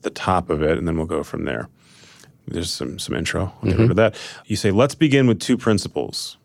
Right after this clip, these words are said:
Speaker 1: Principle one, "People are status-seeking monkeys."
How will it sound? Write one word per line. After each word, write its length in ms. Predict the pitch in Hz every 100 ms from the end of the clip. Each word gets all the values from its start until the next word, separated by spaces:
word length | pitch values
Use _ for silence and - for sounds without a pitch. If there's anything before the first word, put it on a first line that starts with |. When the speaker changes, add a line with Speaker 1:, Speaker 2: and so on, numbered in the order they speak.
| _
Speaker 1:
Principle 300 | - 98 87
one, 260 | 113 107 76
"People 420 | - 123 147 135
are 140 | 107
status-seeking 1080 | 98 - 123 120 123 - - - 120 95 87
monkeys." 500 | 98 131 185 87